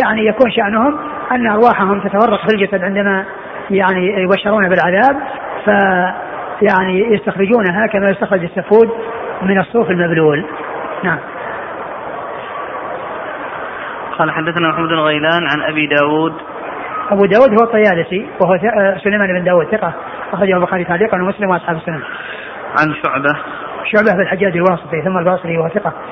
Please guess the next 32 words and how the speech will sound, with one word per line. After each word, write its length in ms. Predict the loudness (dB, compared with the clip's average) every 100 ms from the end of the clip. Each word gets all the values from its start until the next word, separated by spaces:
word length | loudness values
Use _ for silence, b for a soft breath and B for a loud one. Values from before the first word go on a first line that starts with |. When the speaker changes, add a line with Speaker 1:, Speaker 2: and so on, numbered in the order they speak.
| -10 -6
Speaker 1:
أخرجه 260 | -2 0 0
أصحاب 200 | -2 -4
الكتب 140 | -6
الستة. 300 | -8 -10 -10 -12 -10 -4
Speaker 2:
عن 180 | -2
قتادة. 600 | 0 -2 0 0 2 0 -2 -8 -10 -6
Speaker 1:
قتادة 320 | 0 0 0
بن 140 | -2
دعامة 260 | 0 0 -2
السدوسي 380 | -2 -2 -2 -2
البصري 280 | -2 -2 -2
ثقة، 240 | -2 -4 -8 -12 -10 -6
أخرجه 260 | -2 -2 -2
أصحاب 200 | -2 -4
الكتب 140 | -6
الستة. 300 | -8 -8 -10 -8 -6
Speaker 2:
عن 160 | -4
أنس. 280 | -2 0 -2 -4 -16 -20 -16 -14 -4
Speaker 1:
عن 140 | -2 -2
أنس 80 | -2
بن 100 | -2
مالك 220 | -2 0
رضي 120 | 0
الله 160 | 2 0
عنه 120 | 0
خادم 280 | -2 -2 -2
رسول 280 | -2 -4
الله 180 | -2 -4 -4
صلى 120 | -2
الله 100 | -2
عليه 100 | -2
وسلم. 160 | -6